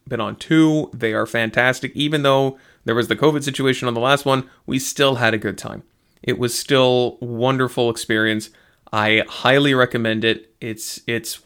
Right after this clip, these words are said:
I know it's more expensive. I, I hear that, but the, the Disney difference is very real on the ship, and I will wholeheartedly go on another one.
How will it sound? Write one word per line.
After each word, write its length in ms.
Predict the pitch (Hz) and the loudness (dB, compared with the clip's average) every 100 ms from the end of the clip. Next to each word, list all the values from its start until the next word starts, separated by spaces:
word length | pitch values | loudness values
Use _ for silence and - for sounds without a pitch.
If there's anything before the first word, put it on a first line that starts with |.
| 120 123 | -8 -2
I 100 | 127 | 0
know 180 | 123 127 | 2 2
it's 100 | 135 | 2
more 140 | 156 | 0
expensive. 540 | 156 - 139 131 139 - _ _ | 0 2 0 0 -6 -10 _ _
I, 220 | 110 113 - | -6 -6 -4
I 160 | 110 | -6
hear 240 | 113 123 139 | -2 0 2
that, 320 | 127 117 110 _ _ _ | 4 4 0 _ _ _
but 200 | - 110 | -2 0
the, 160 | 113 104 | -2 -6
the 160 | 117 123 | -2 0
Disney 340 | 120 139 156 143 | 2 2 2 4
difference 340 | 131 131 113 | 2 0 -4
is 200 | 113 104 | -6 -6
very 340 | 113 120 131 | 0 2 4
real 480 | 120 110 110 135 156 _ _ | 2 -2 0 0 -2 _ _
on 120 | 113 117 | -4 -4
the 80 | |
ship, 320 | 110 160 185 - _ _ _ _ | -2 0 0 -4 _ _ _ _
and 400 | 123 120 117 113 113 - | 0 4 4 2 -2 2
I 180 | 120 | 2
will 460 | 117 117 110 110 - _ | 2 0 0 -2 -6 _
wholeheartedly 680 | - 156 147 135 127 117 117 | -2 0 4 4 4 2 0
go 240 | 113 107 | 0 0
on 80 | 107 | -2
another 280 | 107 110 113 | -2 -2 0
one. 260 | 110 110 | -2 -4